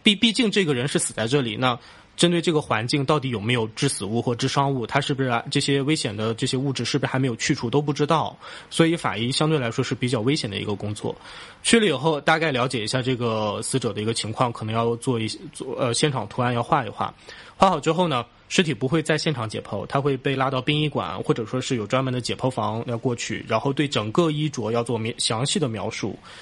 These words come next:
要，然后把衣着全部给脱下来之后呢，每个衣着要重新去全部拍照，是不是有搓擦痕呐，或者说是有锐器痕呐，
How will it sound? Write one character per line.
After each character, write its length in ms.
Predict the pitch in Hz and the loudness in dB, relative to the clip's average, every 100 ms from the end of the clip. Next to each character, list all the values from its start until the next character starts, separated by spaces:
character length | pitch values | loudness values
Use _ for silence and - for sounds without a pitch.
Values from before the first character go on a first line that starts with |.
| - - | -20 -6
要， 440 | - 127 110 101 104 - - | 0 2 2 -2 -6 -8 0
然 160 | 123 | 2
后 120 | 147 | 4
把 160 | - 107 | 2 0
衣 140 | 135 | -2
着 160 | 151 135 | 0 -2
全 240 | - 117 | 0 -2
部 100 | 131 | 0
给 200 | 139 104 | -2 -4
脱 180 | 92 160 | 2 2
下 140 | 156 143 | 2 0
来 100 | 139 | 0
之 140 | 147 | 0
后 180 | 180 156 | 0 0
呢， 100 | 113 | 0
每 240 | 110 101 | 0 0
个 120 | 131 | 0
衣 160 | 175 160 | 0 0
着 120 | 143 | 0
要 120 | 123 | -2
重 200 | 120 120 | -2 -2
新 140 | 131 135 | -2 -2
去 80 | 131 | -2
全 220 | - 110 | -4 -2
部 100 | 135 | 0
拍 240 | 135 139 | 0 0
照， 260 | 147 117 - - - | 0 -2 -4 -12 -6
是 140 | - 151 | 0 0
不 80 | 135 | 2
是 200 | 147 131 | 2 0
有 200 | 101 101 | 0 -4
搓 200 | - 151 | 0 2
擦 160 | 151 | 2
痕 180 | 147 110 | -2 -2
呐， 320 | 120 127 123 | 0 0 0
或 160 | 127 139 | 0 -2
者 60 | 113 | 0
说 160 | 135 | -2
是 100 | 127 | 0
有 80 | 110 | -2
锐 140 | 120 | 0
器 160 | 127 139 | 0 -2
痕 180 | 117 101 | -2 -2
呐， 300 | 117 117 | 0 0